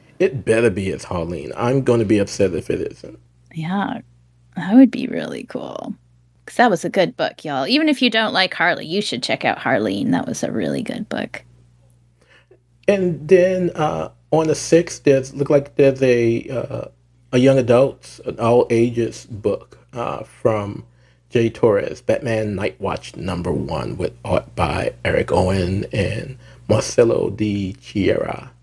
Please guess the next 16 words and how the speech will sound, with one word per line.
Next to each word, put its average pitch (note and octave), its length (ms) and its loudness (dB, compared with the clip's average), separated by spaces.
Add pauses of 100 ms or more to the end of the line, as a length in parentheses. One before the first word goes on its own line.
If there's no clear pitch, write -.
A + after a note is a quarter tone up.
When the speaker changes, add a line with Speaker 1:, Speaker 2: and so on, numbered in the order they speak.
(360)
Speaker 1:
Uh, F2 220 -6
again, F2+ 300 -2
that's D#2 260 -4
coming F#2+ 260 2
out E2+ 240 -4 (100)
on - 440 -2
the - 100 -10
sixth - 460 -2
of - 140 0
September. - 680 -6 (640)
Uh, A2 220 -6
Speaker 2:
That - 260 -2
looked G#4+ 180 -2
fun, E3 460 -2
yeah. G#3+ 300 -4
Speaker 1:
Yeah, D#3+ 320 -4